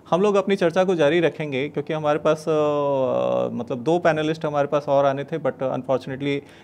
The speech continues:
connectivity के issue की वजह से वो, अ, कै-, capture नहीं हो पाए। अ, आशीष जी, अ, ये बहुत पुरानी परंपरा मैंने देखी है कि मतलब, अ,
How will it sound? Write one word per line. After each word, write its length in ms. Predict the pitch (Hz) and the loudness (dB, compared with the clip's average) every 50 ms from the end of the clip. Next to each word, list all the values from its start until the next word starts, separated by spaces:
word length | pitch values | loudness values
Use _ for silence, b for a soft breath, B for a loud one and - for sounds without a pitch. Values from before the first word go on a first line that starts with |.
| B - | B 0
connectivity 480 | 147 151 156 156 190 185 196 196 202 190 | 0 0 2 2 2 2 2 2 2 4
के 140 | 196 180 | 4 4
issue 180 | 170 170 170 165 | 4 2 2 0
की 100 | 160 165 | 0 0
वजह 200 | 151 156 151 151 | 2 2 0 0
से 180 | 147 - 151 151 | 0 -2 -4 -4
वो, 380 | 147 139 131 127 131 131 131 | -4 -2 -2 -2 0 -2 -2
अ, 160 | 135 139 139 135 127 123 120 120 120 123 | -4 -6 -6 -2 -2 0 0 0 -2 -2
कै-, 440 | 117 - - - - - - 156 - | -2 -2 -4 -4 -4 -8 -18 -4 0
capture 260 | - 127 123 - 151 127 | 0 0 2 0 -2 -4
नहीं 160 | 127 127 127 | -2 -4 -4
हो 80 | 117 | -4
पाए। 220 | 110 - 120 - - - b b b b b b b b - | -4 -4 -6 -6 -8 -10 b b b b b b b b -2
अ, 20 | - | 0
आशीष 560 | 143 147 147 156 - 165 175 175 247 262 233 | 2 2 2 4 2 2 2 2 2 2 2
जी, 240 | 208 202 127 104 - - - | 2 2 0 0 -4 -4 0
अ, 380 | 139 143 147 151 151 147 147 143 - - - - - B B B B B B B B B B - | 2 4 6 6 6 4 4 2 -2 -8 -18 -20 -20 B B B B B B B B B B -4
ये 380 | 156 180 226 254 269 262 262 240 | 2 4 4 6 6 6 4 4
बहुत 340 | 208 - 220 254 254 254 | 4 4 2 2 2 4
पुरानी 280 | - 226 196 202 226 262 | 4 6 6 6 6 4
परंपरा 420 | 254 254 226 220 214 220 214 196 | 4 4 4 4 4 4 4 4
मैंने 220 | 185 185 175 170 170 | 4 4 2 2 2
देखी 320 | 143 143 131 - - 135 | 2 0 0 0 0 0
है 140 | 135 147 156 | 2 2 0
कि 120 | 156 208 | 0 0
मतलब, 400 | 202 196 202 208 226 202 185 190 | 0 0 2 2 2 2 2 4
अ, 800 | 214 214 214 220 214 214 214 214 208 196 190 190 196 202 190 175 | 4 6 6 6 6 6 4 4 2 0 -2 -4 -8 -14 -16 -16